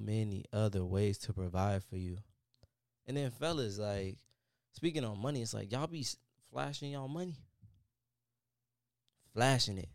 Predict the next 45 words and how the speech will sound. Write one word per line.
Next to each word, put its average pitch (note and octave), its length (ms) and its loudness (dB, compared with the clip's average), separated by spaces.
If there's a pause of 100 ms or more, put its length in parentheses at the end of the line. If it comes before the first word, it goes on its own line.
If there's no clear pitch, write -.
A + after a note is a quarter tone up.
(380)
And G#2 140 -2
then A2+ 160 2
get A2 180 2
mad G#2+ 260 2
when G#2 100 -2
a F#2 60 -2
shorty G#2+ 340 -2
attracted G#2+ 360 -2
to F#2+ 100 -2
that. F#2 200 0
That's, A2+ 220 2 (420)
you're D3 120 -2
flashing D#3 420 0
your D3+ 120 2
money. D#3+ 360 0
Why B2 180 0
is D3+ 60 -2
she E3 120 -4
not F3+ 180 -2
gonna D#3 120 -2
be B2+ 80 4
attracted A2 360 0
to G2+ 120 -8
it? - 60 -14 (3000)
Why B2 240 -2
is B2+ 100 -4
it B2+ 120 -4
that B2+ 140 -2
y'all B2 160 -4
can't A#2 240 -4
show A#2 220 2
every, A2+ 240 0
something A2+ 420 -2
else? A#2 300 0 (600)
Like, G#2+ 80 -4
your A2+ 100 4
personality, G2+ 840 4 (380)
your A2 120 0
style, A2+ 420 4
your G#2 160 0
swag. A2+ 320 -2
Why G#2+ 200 2
it B2 60 0
gotta A2 200 0
be, G2 240 -4